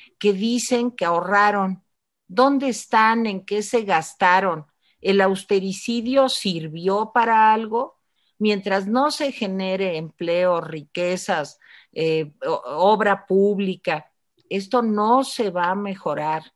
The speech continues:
Vamos a seguir dándole las gracias a los señores de Estados Unidos porque generosamente mandan las remesas, y claro que hay que darles las gracias, pero no como un logro de esta administración.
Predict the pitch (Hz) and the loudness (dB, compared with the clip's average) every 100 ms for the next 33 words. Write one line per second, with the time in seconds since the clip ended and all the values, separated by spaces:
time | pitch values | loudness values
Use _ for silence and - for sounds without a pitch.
0 | _ _ _ _ _ _ - 185 214 247 | _ _ _ _ _ _ -4 2 2 2
1 | 247 202 160 165 156 185 220 226 185 190 | 0 -4 -4 -6 -6 -6 -2 -4 0 -2
2 | 190 202 175 143 - 151 147 147 160 175 | 0 -4 -4 -8 -10 -10 -8 -6 -4 -4
3 | 175 - 220 254 - - 151 147 143 143 | -4 -6 -6 -6 -12 -10 -8 -6 -8 -8
4 | 160 156 165 196 196 - 135 - 170 170 | -10 -6 -4 -4 -6 -10 -14 -6 -4 -2
5 | 175 - 151 156 156 196 190 147 - 143 | -4 -8 -10 -8 -6 -8 -8 -14 -12 -14
6 | - 160 156 160 185 208 180 165 - 170 | -10 -8 -6 -4 -4 -4 -6 -8 -10 -8
7 | 160 160 160 165 135 147 143 147 143 - | -8 -8 -8 -8 -10 -8 -10 -8 -10 -10
8 | - - _ _ _ 165 151 190 233 233 | -12 -12 _ _ _ -16 -4 0 0 0
9 | 185 180 175 165 170 160 139 143 147 143 | -4 -4 -6 -6 -10 -8 -8 -6 -6 -6
10 | - 202 - _ _ - 175 190 202 226 | -8 -10 -12 _ _ -4 -2 -2 -4 -4
11 | 202 190 196 175 180 185 185 151 - 147 | -4 -2 0 0 0 0 -4 -6 -10 -8
12 | 147 156 185 170 143 - 139 147 135 131 | -8 -8 -6 -6 -8 -12 -12 -10 -8 -8
13 | 135 - 139 - 143 | -10 -10 -10 -8 -10